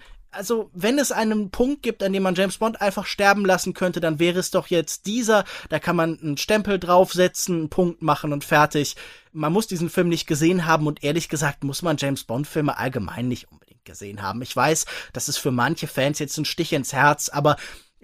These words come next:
wir sehen an dieser Version ja, dass auch die Versuche, den frisch zu machen,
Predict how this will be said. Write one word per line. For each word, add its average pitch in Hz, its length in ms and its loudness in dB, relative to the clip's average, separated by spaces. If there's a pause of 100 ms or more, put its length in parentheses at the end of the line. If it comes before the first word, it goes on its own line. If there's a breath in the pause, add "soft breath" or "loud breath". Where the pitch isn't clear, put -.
wir 165 180 -2
sehen 202 280 2
an 214 140 0
dieser 175 280 4
Version 165 600 6
ja, 131 300 4
dass 147 280 0
auch 190 260 8
die 220 120 -4
Versuche, 190 380 0
den 165 180 0
frisch - 340 -2
zu - 120 -2
machen, 151 320 2